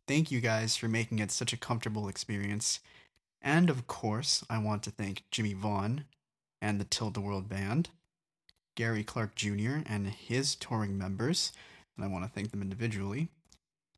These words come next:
Zapata, John Bradley, and Johnny Ratalot.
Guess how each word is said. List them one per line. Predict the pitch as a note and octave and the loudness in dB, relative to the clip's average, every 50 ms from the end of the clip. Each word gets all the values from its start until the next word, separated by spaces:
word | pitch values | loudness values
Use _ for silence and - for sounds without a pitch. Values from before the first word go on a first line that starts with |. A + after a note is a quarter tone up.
| _ _ _ _ - | _ _ _ _ -2
Zapata, | - A2+ G#2 - - A#2+ A2 G#2 G#2+ A2 C#3 F3 F3 - - _ _ _ _ _ _ _ _ _ - | 0 0 0 0 2 4 4 4 4 2 0 0 -2 -4 -14 _ _ _ _ _ _ _ _ _ -4
John | A2+ - A#2 A2+ A2+ G#2+ | 0 0 2 2 2 0
Bradley, | G#2+ A2 A2 B2+ C3 C3 - G#2 G2+ B2 C#3 - - _ | 0 2 2 2 2 2 0 0 0 0 -2 -4 -6 _
and | A2+ A2+ A2 A2 A2 A2 G#2+ G#2 A#2 - - _ - | 0 2 2 2 2 2 2 0 -2 -6 -8 _ -6
Johnny | G#2+ A#2+ A2+ A2+ A2+ A2 G#2+ G#2 | -2 0 2 2 2 2 0 0
Ratalot. | G2+ G#2+ A2+ A2+ A2+ A2+ - D#2+ - C#2 F#2 | -2 -4 0 2 4 4 4 2 -2 -2 -4